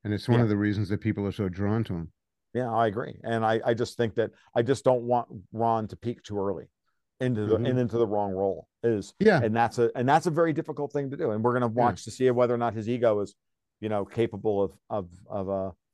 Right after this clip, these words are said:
Speaker 2: of, of keeping it in his pants.
Speaker 1: And there are other, there are actually of some other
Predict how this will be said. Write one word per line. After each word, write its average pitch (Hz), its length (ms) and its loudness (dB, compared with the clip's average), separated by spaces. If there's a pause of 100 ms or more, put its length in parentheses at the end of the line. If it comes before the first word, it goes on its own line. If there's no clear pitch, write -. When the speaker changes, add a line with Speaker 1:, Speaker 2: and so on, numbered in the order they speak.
(300)
Speaker 2:
of, 98 220 -6
of - 240 -8 (120)
keeping 117 280 -2
it 107 80 -8
in 95 60 -14
his 101 140 -10
pants. 113 440 -10
Speaker 1:
And 214 180 6
there 240 120 10
are 240 40 8
other, 247 300 6
there 220 200 8
are 180 180 8
actually 143 580 2
of 104 160 -2
some 120 240 -2
other 107 260 -2